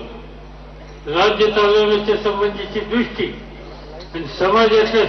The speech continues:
सगळ्या घटकांना बरोबर घेऊन देशातलं महत्वाचं राज्य म्हणून महाराष्ट्राचा नावलौकिक करण्याच्या संबंधीची भूमिका आज कोण करू शकतं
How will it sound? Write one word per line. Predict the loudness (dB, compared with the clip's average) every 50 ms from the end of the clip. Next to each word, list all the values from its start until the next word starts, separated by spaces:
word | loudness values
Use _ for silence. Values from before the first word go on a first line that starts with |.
| 2
सगळ्या | 2 2 2 4 4 4 4 4 4 4
घटकांना | 2 2 2 4 4 4 2
बरोबर | 2 2 2 2 2 2 2
घेऊन | 2 2 2 2 0 -2 -6 -10 -12 -14 -14 -16 -16 -18 -18 -18 -18 -18 -18 -18 -18 -18 -14 -6 0
देशातलं | 0 0 2 4 2 2 2 2 0 0 2 2
महत्वाचं | 2 2 2 2 2 2 2 2 2 2
राज्य | 4 4 4 4 4 2 2 2
म्हणून | 2 2 2 0 -2 -4 -6 -8 -10 -12 -14 -16 -16 -16 -16 -16 -16 -18 -18 -16 -12 -6
महाराष्ट्राचा | -2 0 2 4 4 4 6 6 6 4 4 2 0 0 0 2 2 2 4 4 4
नावलौकिक | 4 4 4 4 4 4 4 4 4 4 2 2 0 -2 -2 0
करण्याच्या | 0 0 2 2 2 0 0 0 -2 -2 -2 -4
संबंधीची | -4 -2 -2 -2 0 -2 -4 -4 -6 -6
भूमिका | -6 -4 -2 -2 0 0 0 0 -2 -4 -4 -8 -12 -14 -16 -16 -16 -16 -16 -16 -16 -16 -16 -16 -10 -2
आज | 0 2 2
कोण | 2 0 -2 0 4 4 6 6 4
करू | 4 4 2 2 2 2 -2
शकतं | -2 -4 -4 -2 -2 -2 -2